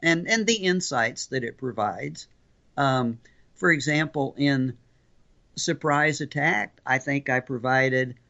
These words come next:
a lot of insights into why our, our normal government response to catastrophes and crises is norm-, is so poor, and what could be done to,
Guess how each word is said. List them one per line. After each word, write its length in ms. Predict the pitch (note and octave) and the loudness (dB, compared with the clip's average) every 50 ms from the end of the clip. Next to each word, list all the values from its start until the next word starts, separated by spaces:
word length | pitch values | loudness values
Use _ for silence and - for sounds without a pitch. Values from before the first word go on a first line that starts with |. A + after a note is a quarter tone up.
| _ _ _ _ _ | _ _ _ _ _
a 100 | - C3+ | -2 -2
lot 360 | C#3 C#3+ D3 C#3 C3+ D3 E3+ | 0 0 0 0 2 2 2
of 180 | F3+ F3 D3 C3+ | 2 0 0 -2
insights 760 | B2 C#3+ D#3 E3 C#3+ - D#3 C#3+ C#3 C#3 C3+ C3 - - - _ | -4 -4 -4 -4 -4 -2 0 2 2 2 2 0 -4 -10 -8 _
into 600 | C#3 C#3 C#3+ D3+ C#3+ - - C#3 C#3 C3+ C3+ C3 B2+ - _ _ _ _ _ _ _ _ | -2 -2 -2 -2 -2 -2 0 0 2 2 2 0 -2 -6 _ _ _ _ _ _ _ _
why 400 | - D#3 D#3 D3+ D3+ D#3 D3+ D3+ | 0 2 4 4 4 4 4 4
our, 360 | - - C3+ C#3 C#3 C3+ C3 - | 2 0 -2 -2 -2 -2 -2 -4
our 180 | - C3+ C3+ C3+ | -4 -4 -2 -2
normal 460 | C3 C#3 D3 D#3 D#3+ D#3+ D#3 D3 C3+ | 0 0 0 0 0 0 0 0 -2
government 760 | A#2 A2+ C#3+ C#3+ D3+ D3 D#3 C#3 C3 C3 C3 A#2+ - - - _ _ _ _ _ _ _ _ _ _ | 0 0 2 2 2 2 -2 -2 -2 -2 -2 -2 -4 -6 -14 _ _ _ _ _ _ _ _ _ _
response 760 | - C#3+ C#3+ C3+ - - - D3+ D3+ D#3 D3+ C#3+ - - - - | 0 2 2 2 0 -4 -4 -2 -2 -2 -2 -4 -6 -8 -10 -10
to 540 | - - C#3+ C3+ C3 B2+ B2 A#2+ A#2+ A#2 - - _ _ _ _ | -6 -4 -2 0 0 2 0 0 -2 -4 -8 -14 _ _ _ _
catastrophes 1300 | - C3+ C3 C3+ - D#3 D3+ D#3 D#3 D3+ - - - D#3+ C#3 - - D3+ D3+ D3 D3 D3 C#3+ C#3+ C3+ - - - | -2 0 0 0 2 2 4 4 4 2 -2 -6 -8 -8 -8 -6 -2 0 2 4 4 4 4 2 0 -4 -6 -4
and 180 | C3 B2 B2 A#2 | -2 -2 -2 -2
crises 880 | - C#3 C3+ C#3 D3+ C#3+ - - D3 C#3 C3 C3 B2+ B2+ B2 - - - _ _ _ _ _ _ - | 0 0 2 2 2 0 -2 -2 0 0 2 2 0 0 -2 -4 -8 -14 _ _ _ _ _ _ 2
is 220 | D3+ D3+ C#3+ D#3 | 2 2 4 4
norm-, 300 | E3 D#3+ E3 F3+ F#3 F3+ - | 2 4 4 4 4 2 0
is 160 | - D#3+ - | 0 0 2
so 160 | - F3+ E3 | 4 4 4
poor, 380 | E3 - F#3+ G#3 A3 F3 A#2 - - _ _ _ _ _ _ _ _ _ _ _ _ _ _ _ _ _ - - - | 4 4 2 2 2 0 -2 -6 -12 _ _ _ _ _ _ _ _ _ _ _ _ _ _ _ _ _ -10 -2 2
and 200 | D#3+ E3 E3 D3 | 2 4 4 2
what 320 | D3 D3+ D#3 D#3 - - | 2 2 0 0 -2 -2
could 180 | - F#3+ F3+ D#3 | 0 0 0 2
be 140 | F3+ F3 D#3+ | 0 -2 0
done 580 | C#3+ C#3+ F3 F#3 E3 C3 A2+ A#2+ C#3 D#3+ E3 - _ _ _ _ _ _ _ _ _ _ _ _ - | 0 2 2 2 4 2 2 0 -2 -4 -6 -10 _ _ _ _ _ _ _ _ _ _ _ _ -4
to, 280 | - F3 F3 E3+ - | -2 0 0 0 -2